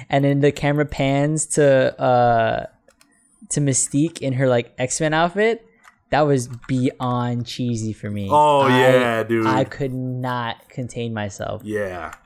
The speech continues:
Speaker 2: that was unbelievably <laughs> cheesy.
Speaker 1: Yo, and he just, like, smiles at it. I'm, and it's her and her su-, I was like, "Oh,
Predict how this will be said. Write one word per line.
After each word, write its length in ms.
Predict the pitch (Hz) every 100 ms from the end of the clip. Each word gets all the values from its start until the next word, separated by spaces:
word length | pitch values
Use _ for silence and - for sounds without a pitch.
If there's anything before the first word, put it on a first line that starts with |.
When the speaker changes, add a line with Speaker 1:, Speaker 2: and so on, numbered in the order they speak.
| -
Speaker 2:
that 280 | 120 127 117
was 400 | 107 101 90 - _ - -
unbelievably 1200 | 139 165 160 160 151 143 143 143 131 123 120 113
<laughs> 0 |
cheesy. 840 | - - 131 110 - - - - - 330 - _ - - - - - _ 143 - - -
Speaker 1:
Yo, 60 | 123
and 200 | 117 135
he 60 | 151
just, 160 | 151
like, 160 | 185 151
smiles 480 | - 143 127 135 143
at 160 | 160
it. 260 | 185 185 - _ _ -
I'm, 180 | 147 147 _ _
and 220 | 156 170
it's 140 | 160 -
her 220 | 165 165
and 80 | 165
her 100 | 165
su-, 140 | - 139
I 40 |
was 120 | 135
like, 80 | 120
"Oh, 180 | 104